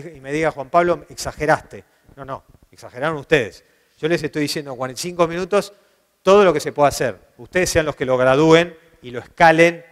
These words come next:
en sus, en sus organizaciones de tal manera de que no se equivoquen tanto, equivocarse van a equivocar, ni se expongan tanto. Entonces,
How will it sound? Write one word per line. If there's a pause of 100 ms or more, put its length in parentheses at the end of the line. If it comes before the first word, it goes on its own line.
(120)
en
sus,
en
sus
organizaciones
de
tal
manera
de
que (420)
no
se
equivoquen (460)
tanto,
equivocarse
van
a
equivocar,
ni
se
expongan
tanto.
Entonces,